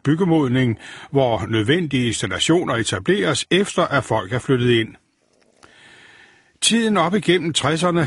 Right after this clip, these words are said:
halvfjerdserne og firserne var præget af mange konfrontationer imellem politiet og grupper af vrede unge mennesker,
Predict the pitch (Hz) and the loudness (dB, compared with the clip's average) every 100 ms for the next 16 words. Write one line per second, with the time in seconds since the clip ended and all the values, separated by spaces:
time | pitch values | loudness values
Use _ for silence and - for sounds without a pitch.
0 | - 104 - 123 139 170 147 - 95 - | -2 -6 0 0 0 0 -2 -4 -6 0
1 | 175 170 175 151 143 117 - - 123 - | 0 2 0 2 0 -2 -12 -2 -2 0
2 | 113 127 156 127 104 104 139 151 139 117 | -2 0 0 -2 -2 0 0 2 0 0
3 | 131 120 123 - 143 127 127 110 117 110 | -2 0 0 2 0 0 -2 0 -2 -2
4 | 110 123 110 - 185 180 160 - - - | -4 -4 -2 -2 -2 2 0 -2 -4 -2
5 | 139 - 151 170 131 110 104 117 143 151 | -2 2 2 2 0 -2 -2 0 0 0
6 | 120 127 110 139 175 - 156 | 0 0 0 0 0 0 -2